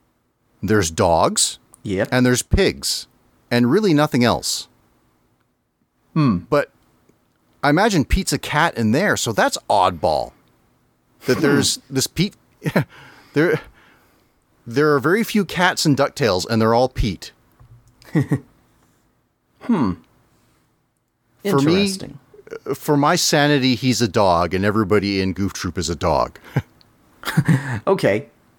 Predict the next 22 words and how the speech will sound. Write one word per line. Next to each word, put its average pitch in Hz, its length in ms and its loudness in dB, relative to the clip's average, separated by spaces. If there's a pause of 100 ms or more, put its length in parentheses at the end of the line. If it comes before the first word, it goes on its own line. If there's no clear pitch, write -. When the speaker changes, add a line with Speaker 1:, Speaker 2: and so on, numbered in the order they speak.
(120)
Speaker 2:
sure. 101 380 0
Speaker 1:
Although, 127 260 0
Speaker 2:
I 120 140 -4 (120)
Speaker 1:
although 127 360 0 (140)
this 156 220 0
leads 147 220 -2
me 131 100 4
also 127 280 2
to 107 60 -2
think 110 280 -2
they, 113 140 0
they, 107 100 -2
ha-, 143 140 2
they 123 100 -2
go 139 180 2
at - 80 -2
one 123 180 2
point 113 340 -2
to 107 80 -6
this, 101 240 -2
like, 90 300 -2 (840)
cheesy 117 920 0